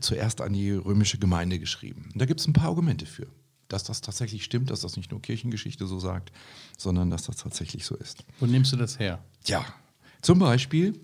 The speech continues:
Speaker 1: wenn du an Leute schreibst, die nicht Juden sind, was musst du dann machen mit jüdischen Begriffen?
Speaker 2: Erklären.
Speaker 1: Übersetzen, erklären und so weiter.
Speaker 2: Ja.
Speaker 1: Das ist in Markus, nicht wahr?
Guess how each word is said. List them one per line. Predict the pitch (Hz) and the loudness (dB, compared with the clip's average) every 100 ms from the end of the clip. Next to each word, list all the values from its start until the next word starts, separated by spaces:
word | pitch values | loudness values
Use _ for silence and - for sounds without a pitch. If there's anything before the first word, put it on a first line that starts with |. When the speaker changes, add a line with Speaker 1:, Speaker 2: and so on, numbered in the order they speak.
| - - - - | -18 -20 -2 6
Speaker 1:
wenn | 185 | 8
du | 220 | 8
an | 180 | 8
Leute | 156 160 | 6 6
schreibst, | 156 - 123 - - - - | 2 4 2 2 -2 -6 -4
die | 95 | -2
nicht | 101 135 - - | 6 6 6 2
Juden | 139 135 90 | 4 4 4
sind, | 78 76 82 | -2 -6 -10
was | 85 - | -12 -8
musst | 131 | -6
du | 117 | -4
dann | 113 | -2
machen | 104 117 202 233 139 | -2 0 -2 -2 -4
mit | 101 | -4
jüdischen | 110 104 - | -2 -4 -2
Begriffen? | 110 98 107 - 175 - - - _ - - | -2 -2 -4 -4 -4 -4 -6 -10 _ -12 -8
Speaker 2:
Erklären. | 107 120 113 87 - _ - | -4 -2 -2 -4 -8 _ -8
Speaker 1:
Übersetzen, | 90 95 104 - - | -2 0 0 -2 -6
erklären | - - 110 98 | -4 0 2 0
und | 92 | -2
so | 101 80 | -4 -4
weiter. | 80 - | -4 -2
Speaker 2:
Ja. | 98 | 0
Speaker 1:
Das | 226 233 | 0 0
ist | 175 | -2
in | - 78 - - _ | -2 -6 -8 -14 _
Markus, | 87 76 - - | -6 -4 -6 -6
nicht | 98 | 0
wahr? | 131 233 | 2 0